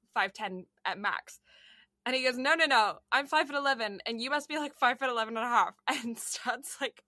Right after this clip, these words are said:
arguing with me. My coworker who had just had this conversation with me is cackling. Like, she's losing her shit. And he's like, "Why are you laughing so hard?" And I'm like, "Because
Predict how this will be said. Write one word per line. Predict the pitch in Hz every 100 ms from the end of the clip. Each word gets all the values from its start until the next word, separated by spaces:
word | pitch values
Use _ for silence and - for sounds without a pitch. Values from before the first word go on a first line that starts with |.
| _ _ _ -
arguing | 208 233 254 262
with | 277 277
me. | 320 370 - - -
My | 247
coworker | 254 339 339 339 330
who | 277
had | 254 -
just | 269 339 262
had | 302 285
this | 302 -
conversation | 233 269 - 311 311 247
with | 226
me | 208 202 302 311 262
is | 233 233 -
cackling. | - - 254 269 277 285 226 190 156 - - - _
Like, | 226 226
she's | - 294 254
losing | 233 226 247 254 269
her | 220 240
shit. | - 214 - - - - -
And | 240
he's | 330 302
like, | 311 262
"Why | 226 233
are | 285
you | 302 269
laughing | 247 330 277
so | 277
hard?" | 233 220 233
And |
I'm | 247
like, | 254 262
"Because | 269 302